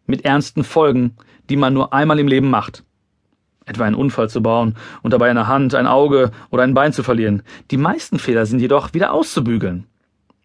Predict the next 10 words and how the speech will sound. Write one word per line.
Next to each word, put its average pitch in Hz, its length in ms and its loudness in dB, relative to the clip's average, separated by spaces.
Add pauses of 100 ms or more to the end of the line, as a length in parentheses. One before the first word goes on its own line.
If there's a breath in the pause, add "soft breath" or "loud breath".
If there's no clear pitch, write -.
(720 soft breath)
Wenn 123 140 -2
du 143 60 0
dir 139 140 0
das 185 360 -2
klar 160 220 0
machst, 110 400 -4 (420)
verlieren 135 440 0
Fehler 123 260 0
ihre 131 240 0
Angst. 113 460 -4